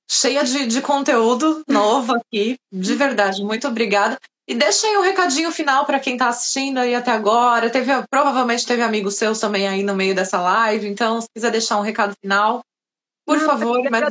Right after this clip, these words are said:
Speaker 2: agradecer
Speaker 1: vez.
Speaker 2: a presença de todos e fiquem à vontade pra, pra me mandar mensagem lá no,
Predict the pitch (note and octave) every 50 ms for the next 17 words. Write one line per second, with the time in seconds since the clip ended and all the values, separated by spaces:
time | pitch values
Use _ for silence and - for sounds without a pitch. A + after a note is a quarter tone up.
0 | A#3+ D4 A3 A#3+ A#3 C#4+ C#4 C#4 C#4 C#4 C#4 D4 C4+ C4+ - A#3+ B3 B3 - D4+
1 | C4+ C4+ C#4 C#4+ C#4 C#4 C4 C4 B3 B3 - C#4 - C4+ C4 B3+ A#3+ C4+ C4+ C4
2 | B3+ B3+ A#3+ A#3+ B3 B3+ A#3+ C#4+ C#4+ - C4 A#3+ A#3 A3+ A3+ A3 A3 A3 A3 -
3 | A3+ A3+ A3+ A#3 A3+ A3+ A3+ A3+ A3+ A3+ - A3+ G#3+ A3 A3 A#3 A#3 A3 G#3+ G#3+
4 | G#3 G#3 G#3 G3+ A3+